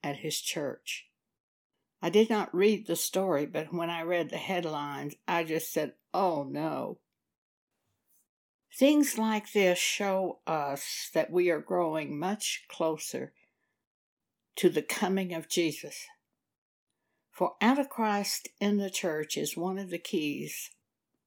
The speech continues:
to the coming of Jesus. When churches fall away from doctrine, that is one of the keys to the coming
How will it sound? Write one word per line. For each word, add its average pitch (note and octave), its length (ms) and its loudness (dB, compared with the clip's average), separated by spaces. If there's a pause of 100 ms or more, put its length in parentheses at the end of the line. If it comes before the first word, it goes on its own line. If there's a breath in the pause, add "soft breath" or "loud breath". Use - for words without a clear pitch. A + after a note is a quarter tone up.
(140)
to G#3 120 6
the E3 140 4
coming D#3+ 460 0
of C#3 120 -10
Jesus. - 640 -6 (800)
When G3 140 6
churches A3+ 520 4
fall A3 320 0
away G3 320 -2
from F#3+ 540 -2
doctrine, - 680 -4 (1120)
that F3 340 2
is E3+ 380 2 (480)
one E3 240 0
of E3+ 140 0
the F#3 80 0
keys D3 640 -4
to E3 140 -2
the C3 120 -8
coming E3 580 -4